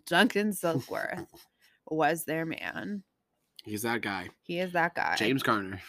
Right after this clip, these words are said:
Speaker 1: <laughs> James Garner? Who's that?
Speaker 2: That's who he, he played, uh, Doctor Silkworth in the, in the movie.
Speaker 1: Oh, I didn't know there was a movie.
Speaker 2: Yeah, with James Woods is Bill W.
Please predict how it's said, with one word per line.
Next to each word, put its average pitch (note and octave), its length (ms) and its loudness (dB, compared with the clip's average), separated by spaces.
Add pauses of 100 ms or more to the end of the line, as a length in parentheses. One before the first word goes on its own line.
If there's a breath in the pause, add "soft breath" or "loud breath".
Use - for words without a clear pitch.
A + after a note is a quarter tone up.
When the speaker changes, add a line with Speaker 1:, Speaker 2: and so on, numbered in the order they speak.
Speaker 1:
<laughs> D#3 180 -8
James A3+ 400 6
Garner? G#3+ 520 8
Who's A3+ 240 2
that? B2 260 0 (760 soft breath)
Speaker 2:
That's - 180 -10
who G2 120 -8 (320)
he, G#2+ 140 -8 (120)
he A2 140 -8
played, G#2 320 -4 (1120)
uh, G2 120 -2
Doctor G2+ 240 -4
Silkworth G2+ 440 -8
in G#2 140 -8
the, G2+ 320 -10 (120)
in G#2 60 -2
the G2+ 60 0
movie. G#2+ 300 0 (380 loud breath)
Speaker 1:
Oh, E4+ 340 12
I G3+ 160 12
didn't B3+ 200 10
know C4 100 8
there B3+ 160 8
was G#3+ 240 8
a D#4 60 6
movie. D#3+ 720 -2
Speaker 2:
Yeah, E4+ 200 4
with C3+ 160 4
James E3 880 6
Woods E3 420 0 (600)
is G2+ 360 -6
Bill B2 120 -2
W. G#2 280 -4